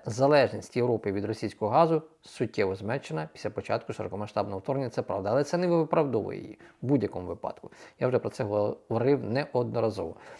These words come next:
Американці ведуть розмову із європейцями, аби ті купували енергоносії на суму приблизно двісті п'ятдесят мільярдів доларів на рік. Для Європейського Союзу це цілком підйомна цифра, але,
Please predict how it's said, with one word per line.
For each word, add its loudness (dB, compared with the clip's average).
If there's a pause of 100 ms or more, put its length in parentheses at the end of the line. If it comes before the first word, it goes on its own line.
(220)
Американці 4
ведуть 0
розмову 0
із -2
європейцями, 0
аби 0
ті -2
купували 2 (600)
енергоносії 0 (400)
на -2
суму 2
приблизно 0
двісті -2
п'ятдесят -2
мільярдів 0
доларів -2 (100)
на -2
рік. -8
Для 0
Європейського -2
Союзу 2
це -8
цілком -2
підйомна -2
цифра, 0
але, 0